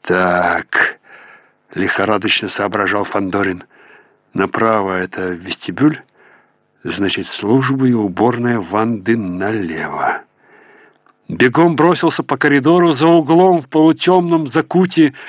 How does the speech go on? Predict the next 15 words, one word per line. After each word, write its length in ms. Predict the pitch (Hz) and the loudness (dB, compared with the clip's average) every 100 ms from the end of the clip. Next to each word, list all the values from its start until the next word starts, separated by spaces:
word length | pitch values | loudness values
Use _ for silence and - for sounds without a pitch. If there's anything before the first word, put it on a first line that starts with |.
| - | -4
раздался 600 | 127 147 117 165 160 147 | 0 2 2 2 2 -2
вскрик, 580 | 127 - 160 175 180 - | -4 -2 2 2 0 -2
там 300 | - 160 147 | 2 2 2
шла 260 | - 156 156 | 0 0 0
какая-то 380 | 147 170 160 | 0 0 0
возня. 580 | 135 156 113 147 131 95 - - - - _ _ _ _ _ _ _ | 0 0 0 0 0 0 -8 -20 -20 -20 _ _ _ _ _ _ _
Эраст 380 | 98 107 151 - | 0 2 2 2
Петрович 500 | 143 131 151 156 - | -2 2 4 4 2
ринулся 560 | 131 175 165 139 - 127 | 2 4 4 2 0 0
на 100 | 131 | 2
шум 360 | - 190 190 | 2 4 4
и 80 | 160 | 6
увидел, 440 | 147 139 180 160 139 | 6 4 2 2 2
как 300 | 156 139 120 | 0 -2 0
Рыжебородый, 1040 | 156 123 147 123 143 170 190 127 131 | 2 2 2 2 2 4 2 0 -6